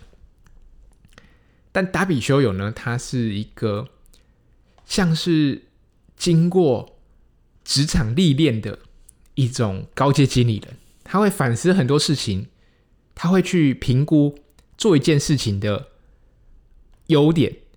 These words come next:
跟缺点，他会去比较这个利益原则，他会考虑到说，“我今天受伤了怎么办？那我会不会需要冒着这样子一个风险去拿下日本第一的头衔？”当然，拿下日本第一，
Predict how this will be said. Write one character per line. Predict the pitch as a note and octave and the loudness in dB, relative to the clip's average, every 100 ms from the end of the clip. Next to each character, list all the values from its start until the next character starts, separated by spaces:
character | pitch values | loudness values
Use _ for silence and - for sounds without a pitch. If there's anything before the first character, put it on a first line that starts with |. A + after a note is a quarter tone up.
| _ | _
跟 | B2 B2 | -2 -2
缺 | - A#2+ | 0 0
点， | G#2+ - - | -2 -8 -12
他 | - C#3 | -4 -2
会 | |
去 | C#3+ - C3+ A#2 - _ - | 0 0 0 0 -6 _ -2
比 | A#2+ | 0
较 | C3+ C#3+ | 2 0
这 | C3+ | 2
个 | |
利 | C3+ E3+ | 2 2
益 | D3+ C3 | 2 2
原 | G#2+ G2+ | 0 -2
则， | G#2 - - _ _ _ _ _ | -4 -8 -12 _ _ _ _ _
他 | - | 0
会 | G3+ | 0
考 | G3 C3 | 0 0
虑 | C#3+ | 2
到 | D#3 | 2
说 | C#3 B2 A#2 A#2 _ - | 0 -2 -4 -6 _ -2
，“我 | A#2+ | 0
今 | E3 | 2
天 | E3 | 2
受 | - C#3 | 2 0
伤 | A#2+ A#2 | 0 -2
了 | |
怎 | G#2 G2 | -4 -6
么 | F#2 | -6
办？ | A2+ - - _ _ | -6 -8 -12 _ _
那 | B2 G#2 G#2+ | -8 -6 -8
我 | - A#2 | -4 -2
会 | G#3+ | 0
不 | F3 C#3 | 2 2
会 | C#3 D#3 A#2+ - _ _ _ _ _ _ | 2 0 0 -4 _ _ _ _ _ _
需 | - E3+ | -2 0
要 | D#3 | 2
冒 | F3 C#3 | 2 2
着 | A2 | 2
这 | C3+ | 0
样 | B2+ | 0
子 | A#2 | -2
一 | |
个 | A2 | -2
风 | - A#2+ | -2 0
险 | B2+ G#2+ - - _ _ _ _ | -2 -4 -8 -14 _ _ _ _
去 | - C3+ | -2 0
拿 | G2+ | 0
下 | G#2 B2 A2 | -2 -2 -2
日 | E3 | 0
本 | A2+ F#2 | 0 -2
第 | A#2 A2 | -2 -2
一 | |
的 | - | -2
头 | - F#2+ | -8 -8
衔？” | G2+ - _ - | -8 -12 _ -4
当 | F#3+ | 0
然， | E3+ | 2
拿 | C3 | 2
下 | C#3+ - C3+ B2+ | 0 0 0 0
日 | F#3 | -2
本 | C#3 G2 | -2 -2
第 | A2+ A#2+ A2 | -2 0 0
一， | A#2+ | -4